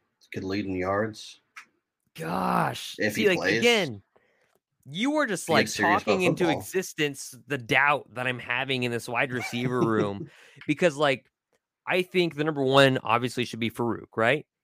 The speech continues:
Speaker 2: He's the guy that's been there. He decided, he, he made the conscious decision to stay there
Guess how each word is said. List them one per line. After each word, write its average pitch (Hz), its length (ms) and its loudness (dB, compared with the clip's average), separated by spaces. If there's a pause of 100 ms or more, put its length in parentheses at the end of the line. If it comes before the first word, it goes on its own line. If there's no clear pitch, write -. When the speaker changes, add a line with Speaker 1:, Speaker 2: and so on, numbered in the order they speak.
Speaker 2:
He's 160 340 -4
the 143 100 0
guy 127 300 2
that's 104 180 -10
been 214 300 4
there. 226 360 4
He 120 180 -10
decided, 127 440 -2
he, 208 240 -4
he 202 300 -10
made 170 220 0
the 110 80 -2
conscious 160 540 0
decision 147 500 -6
to 98 200 -8
stay - 800 -4
there 254 420 2